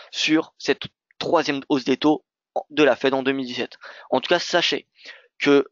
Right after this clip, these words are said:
euh, d'après, euh, les analyses de Bloomberg, enfin, les, euh, le sondage de, de Bloomberg, la probabilité d'une hausse des taux en décembre est de trente pour cent. D'accord ? Et celle de FedWatch, elle est de trente-deux pour cent.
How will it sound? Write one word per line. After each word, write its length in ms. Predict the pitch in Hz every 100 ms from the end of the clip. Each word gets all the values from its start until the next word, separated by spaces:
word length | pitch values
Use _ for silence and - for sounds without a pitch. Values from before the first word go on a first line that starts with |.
| -
euh, 800 | 107 - 50 50 50 - - 50
d'après, 440 | - - 156 139 127
euh, 100 | 123
les 180 | 120
analyses 380 | 127 131 135 131
de 100 | 131
Bloomberg, 400 | - 156 143 135 -
enfin, 280 | - 101 101 - _ _
les, 220 | - 120 110
euh, 220 | 104 110
le 120 | 107
sondage 400 | - 127 127 113
de, 320 | 113 110 107
de 60 | 110
Bloomberg, 500 | 110 135 123 123 131
la 100 | 120
probabilité 580 | - 123 113 113 135 139 - - - -
d'une 140 | 131 160
hausse 160 | 151
des 120 | 143
taux 140 | 135 139
en 40 |
décembre 480 | 123 160 - 113 - _ _ _ _
est 100 | 143
de 100 | 139
trente 260 | 147 - 151
pour 160 | 147 -
cent. 180 | - - _ _ _ _ _ _ _ _ _ _ _
D'accord ? 400 | 104 - 143 - - - _
Et 180 | 139 143
celle 420 | - - 160 123 -
de 120 | - 117
FedWatch, 1000 | - - 147 - - 120 135 156 - - - _ _ _ -
elle 180 | 143 127
est 200 | 156 - _ -
de 160 | 135
trente-deux 400 | 147 - 156 147
pour 180 | - 151
cent. 160 | -